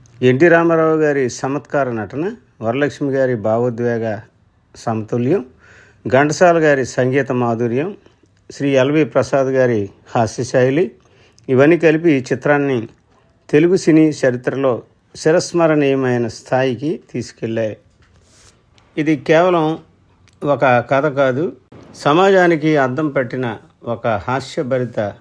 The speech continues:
బోధక చిత్రం. మరి ఈ చిత్రం పరిచయం చూద్దాం. పెళ్లి చేసి చూడు పంతొమ్మిది వందల యాభై రెండులో విజయ ప్రొడక్షన్స్ రూపొందించిన సామాజిక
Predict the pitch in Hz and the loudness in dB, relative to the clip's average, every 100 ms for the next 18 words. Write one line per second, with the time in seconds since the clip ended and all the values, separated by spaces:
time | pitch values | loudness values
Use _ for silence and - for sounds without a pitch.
0 | _ _ - 110 117 123 113 - - - | _ _ -10 -4 -2 -2 -6 -10 -14 -10
1 | 107 107 _ _ _ _ _ _ _ _ | -10 -10 _ _ _ _ _ _ _ _
2 | _ _ _ _ - 147 131 127 127 127 | _ _ _ _ -4 -2 0 -2 -4 -2
3 | 156 139 131 127 - _ - - 131 123 | 0 2 0 -6 -12 _ -12 -2 -2 0
4 | 135 117 117 107 175 240 _ _ _ _ | -4 -2 -4 -4 -6 -8 _ _ _ _
5 | 151 170 202 208 202 - 170 156 147 139 | 0 2 0 0 -2 -2 -2 -2 -2 -2
6 | 143 147 156 147 139 131 120 - _ - | -2 -2 -2 -2 -2 -2 -4 -8 _ -4
7 | 135 143 135 127 127 127 131 110 156 - | -2 0 0 -2 -2 -2 -2 -4 -8 -14
8 | _ _ _ _ 139 151 196 214 165 165 | _ _ _ _ -2 2 2 2 2 2
9 | 160 - 151 127 143 135 147 135 127 139 | 0 -2 -4 -4 -6 -4 -2 -2 -2 -2
10 | 127 139 - 135 156 156 139 127 | -4 -4 -4 -4 -2 -2 -4 -4